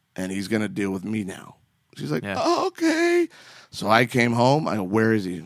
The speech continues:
Speaker 1: He went up to his room. All right. I went into that room, and trust me, not, obviously, you do not hit a child. Period. End of story. I did not hit him, but I grabbed him,
Speaker 2: Mm-hmm.
Speaker 1: and I let him know, "You don't ever touch my wife like that again.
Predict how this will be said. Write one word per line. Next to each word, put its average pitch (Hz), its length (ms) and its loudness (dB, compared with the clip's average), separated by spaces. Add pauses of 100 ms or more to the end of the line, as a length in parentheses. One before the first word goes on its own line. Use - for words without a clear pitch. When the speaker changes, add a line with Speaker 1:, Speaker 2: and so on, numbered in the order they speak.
Speaker 1:
He 113 100 0
went 117 180 2
up 113 100 -2
to 117 60 -2
his 98 120 -2
room. 98 340 -8 (260)
All 92 120 -2
right. 98 240 -2 (380)
I 127 200 8
went 113 200 4
into 135 220 4
that 131 180 8
room, 127 440 4
and 92 140 -4
trust 117 440 2
me, 80 160 -14 (200)
not, 123 240 2 (120)
obviously, 92 520 -2 (140)
you 110 140 -4
do 123 200 4
not 120 220 8
hit 113 180 6
a 107 40 -2
child. - 500 0 (680)
Period. 139 340 12
End 117 140 8
of 104 80 0
story. 95 260 2
I 101 80 0
did 98 140 0
not 113 220 6
hit 131 240 10
him, 98 280 0 (580)
but 113 140 8
I 117 140 10
grabbed 131 340 8
him, - 300 -6 (440)
Speaker 2:
Mm-hmm. 113 300 -8
Speaker 1:
and 113 180 4
I 120 120 6
let 131 260 6
him 123 220 6
know, 107 580 2 (240)
"You 104 400 2
don't 127 200 6
ever 117 220 8
touch 98 260 0
my 98 120 0
wife 98 240 0
like 101 160 -2
that 98 160 -2
again. 90 460 -14